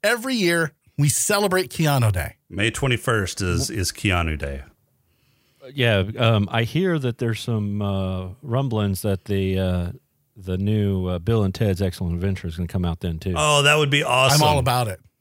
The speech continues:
Speaker 3: No, I
Speaker 1: Yes.
Speaker 3: don't know if that's true, but it
Speaker 1: I,
Speaker 3: should be.
Speaker 1: I would go to the theater
Speaker 3: It
Speaker 1: and I
Speaker 3: should
Speaker 1: would
Speaker 3: be.
Speaker 1: watch
Speaker 3: Dude,
Speaker 1: all
Speaker 3: that
Speaker 1: three
Speaker 3: would,
Speaker 1: movies
Speaker 3: yeah, that would
Speaker 1: in
Speaker 3: be
Speaker 1: a row.
Speaker 3: like a, yeah, oh yeah, yeah, that'd be like a whole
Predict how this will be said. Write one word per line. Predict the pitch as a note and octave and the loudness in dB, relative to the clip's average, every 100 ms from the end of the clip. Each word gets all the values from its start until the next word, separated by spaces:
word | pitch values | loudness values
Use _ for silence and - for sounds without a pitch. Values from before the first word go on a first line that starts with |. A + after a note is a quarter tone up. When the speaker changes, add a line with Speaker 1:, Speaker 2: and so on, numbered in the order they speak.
| _ - | _ -8
Speaker 3:
No, | B2+ | 0
I | A2+ | 2
Speaker 1:
Yes. | B2+ A#2+ G#2 | 4 4 2
Speaker 3:
don't | |
know | G#2 G2 | 2 2
if | F2+ | 2
that's | F#2+ - - | 0 0 -6
true, | - G#2+ F#2+ | 0 0 2
but | G2 | 0
it | F#2 G#2+ | 0 2
Speaker 1:
I, | D#3 | 2
Speaker 3:
should | F2 | 0
be. | E2 E2+ E2 _ _ | -2 -4 -6 _ _
Speaker 1:
I | - E3+ A3+ | 0 2 2
would | A3 C#3 | -2 2
go | E3 F3+ | 2 2
to | E3+ | 2
the | D3+ | 0
theater | E3+ D#3+ E3 G3 - - | 2 2 2 0 -4 -2
Speaker 3:
It | D3 | 2
Speaker 1:
and | D3+ | 4
I | |
Speaker 3:
should | D#3+ | 4
Speaker 1:
would | D#3 | 4
Speaker 3:
be. | C#3+ | 2
Speaker 1:
watch | C#3+ E3+ | 2 2
Speaker 3:
Dude, | E3 | 2
Speaker 1:
all | |
Speaker 3:
that | C3+ C#3+ | 4 4
Speaker 1:
three | C3 | 4
Speaker 3:
would, | A#2+ | 2
Speaker 1:
movies | G2 F#2 - G#3 | 0 -4 -6 -2
Speaker 3:
yeah, | G#3+ A#2+ G2+ | 2 4 4
that | E3+ | 4
would | E3+ | 4
Speaker 1:
in | D3+ | 6
Speaker 3:
be | |
Speaker 1:
a | |
row. | C#3 A#2 | 6 4
Speaker 3:
like | G2+ | 2
a, | G#2 G2+ F#2+ - | 0 0 -2 -4
yeah, | E3+ F#3+ | -2 -2
oh | F2 F2 | -2 -2
yeah, | C3+ G2 D#2+ - - _ _ | -2 -4 -8 -12 -20 _ _
yeah, | E3+ C#3+ | -10 -6
that'd | F2+ A#2+ | -4 -4
be | C3 | -2
like | G#2+ G2 | -2 -4
a | |
whole | G2 G#2 G#2 F2+ | -8 -6 -6 -8